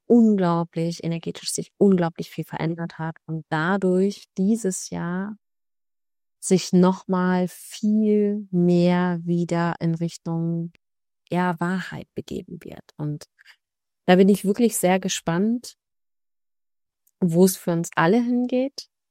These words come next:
Ähm, politisch gesehen ist es ja nach wie vor eine, eine heiße Show. Wir haben ein Zwischenwahljahr in den U S A.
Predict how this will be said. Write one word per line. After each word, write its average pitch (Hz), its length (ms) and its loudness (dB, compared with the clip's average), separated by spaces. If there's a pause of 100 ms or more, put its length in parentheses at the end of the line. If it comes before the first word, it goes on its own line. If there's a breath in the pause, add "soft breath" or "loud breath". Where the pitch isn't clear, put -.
Ähm, 180 680 -10 (300)
politisch 190 420 0
gesehen 170 380 0
ist - 180 -6
es - 140 -8
ja 165 80 -4
nach 165 300 -4
wie 165 80 -8
vor - 280 -6
eine, 160 400 -6 (240)
eine 170 280 -6 (120)
heiße 180 300 2
Show. 196 360 -4
Wir 175 80 -6
haben 165 100 -6
ein 165 120 -6
Zwischenwahljahr 185 760 -2
in 175 100 0
den 175 200 -6
U 175 120 -8
S - 180 -14
A. 196 340 0